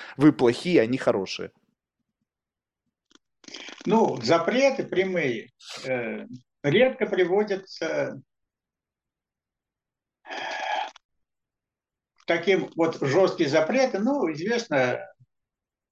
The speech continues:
Speaker 2: запрет на алкоголь в Соединенных Штатах, там был сухой закон.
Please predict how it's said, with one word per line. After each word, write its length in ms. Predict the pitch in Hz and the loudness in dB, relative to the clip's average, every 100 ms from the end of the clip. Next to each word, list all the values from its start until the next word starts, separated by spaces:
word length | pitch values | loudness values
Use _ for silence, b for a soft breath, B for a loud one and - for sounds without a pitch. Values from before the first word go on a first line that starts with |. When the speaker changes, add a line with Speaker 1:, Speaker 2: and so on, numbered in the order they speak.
| _ | _
Speaker 2:
запрет 560 | - 185 185 185 170 170 | 2 2 2 0 0 2
на 500 | 175 160 147 123 107 _ _ _ _ _ _ _ _ _ _ _ - | 2 4 2 0 -10 _ _ _ _ _ _ _ _ _ _ _ -2
алкоголь 560 | 147 170 165 220 214 | 2 2 2 0 -2
в 80 | - | -4
Соединенных 400 | - 175 190 180 | -6 -2 -2 -2
Штатах, 480 | - 180 131 - - | -2 0 2 0 -8
там 180 | 110 117 | -8 -4
был 160 | 143 - | -4 -4
сухой 400 | 151 170 139 131 | -2 0 0 0
закон. 420 | 151 165 - 110 | 0 0 -2 -8